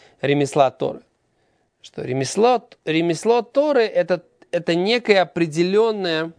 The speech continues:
духовное ремесло, которое не имеет ограничения в рамках этого мира. То есть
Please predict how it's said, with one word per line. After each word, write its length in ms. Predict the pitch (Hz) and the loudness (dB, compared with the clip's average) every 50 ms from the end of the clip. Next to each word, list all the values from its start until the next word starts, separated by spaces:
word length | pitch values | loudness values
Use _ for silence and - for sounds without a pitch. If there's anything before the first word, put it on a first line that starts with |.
| _ _ _ _ _ _ _ _ - | _ _ _ _ _ _ _ _ -14
духовное 760 | 147 139 190 185 - - - 254 262 247 226 220 196 175 170 | -8 -4 -4 -4 -2 2 2 4 4 4 2 -2 -4 -4 -2
ремесло, 480 | 165 160 156 165 165 - - 247 269 269 | -2 -2 -2 -2 -4 -4 -2 -2 -2 -2
которое 540 | 269 170 147 - - - 208 202 202 190 175 | -2 -4 -4 -4 -2 -2 0 0 0 0 0
не 340 | 175 170 180 196 214 240 247 - 190 180 | 0 0 0 -2 -2 -4 -4 -4 -2 -2
имеет 400 | 175 185 202 226 233 226 202 - | -2 0 0 0 0 0 0 -2
ограничения 680 | 180 156 156 156 160 165 170 165 - 226 220 202 180 156 | -2 0 2 2 2 0 -2 -4 -2 -4 -2 0 0 -2
в 60 | 139 | 0
рамках 320 | 147 165 175 160 - 147 160 | 0 0 -2 -2 -6 -6 -6
этого 260 | 147 139 - 139 139 | -6 -4 -4 -4 -2
мира. 320 | 143 151 156 147 143 - - _ _ _ _ _ _ _ _ _ _ _ | 0 0 0 -2 -4 -6 -14 _ _ _ _ _ _ _ _ _ _ _
То 40 | - | -10
есть 220 | 143 127 - - | -10 -10 -10 -18